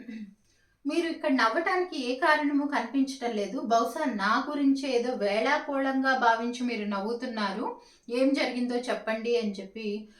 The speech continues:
పట్టుపట్టడంతోటి బ్రహ్మదత్తుడు, "ఈ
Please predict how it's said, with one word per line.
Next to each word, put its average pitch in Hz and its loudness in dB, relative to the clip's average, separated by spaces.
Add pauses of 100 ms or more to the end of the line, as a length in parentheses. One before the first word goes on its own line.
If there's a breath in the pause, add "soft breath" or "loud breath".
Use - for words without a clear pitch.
(200 loud breath)
పట్టుపట్టడంతోటి 226 -2
బ్రహ్మదత్తుడు, 247 0 (220 loud breath)
"ఈ 277 -4